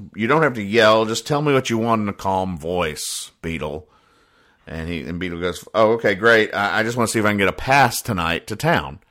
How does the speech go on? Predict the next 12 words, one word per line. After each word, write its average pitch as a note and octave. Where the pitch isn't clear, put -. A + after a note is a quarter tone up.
And F2+
then A2+
Sarge A#2+
screams C3
"No" G#2+
at F#2+
him, F2
just -
so C#3
loudly A#2
that G2+
three, B2+